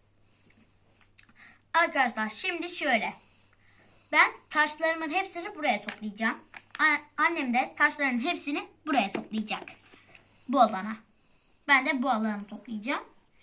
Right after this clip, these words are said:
Top-, topladık ya şimdi bunların hepsini. E, tamam, hepsini toplamamız gerekiyor. Yoksa toplamaya başlayamayız. Arkadaşlar, şimdi toplarken,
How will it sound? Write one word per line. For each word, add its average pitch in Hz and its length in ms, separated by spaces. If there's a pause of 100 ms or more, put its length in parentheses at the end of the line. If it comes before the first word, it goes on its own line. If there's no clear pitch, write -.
(260)
Top-, - 260 (260)
topladık 294 520
ya 269 80
şimdi 214 340
bunların 220 300
hepsini. 208 420 (200)
E, 247 100
tamam, 294 180
hepsini 240 340
toplamamız 214 440
gerekiyor. 220 400
Yoksa 262 360
toplamaya 233 520
başlayamayız. 254 600 (360)
Arkadaşlar, 262 500
şimdi 294 280
toplarken, 285 640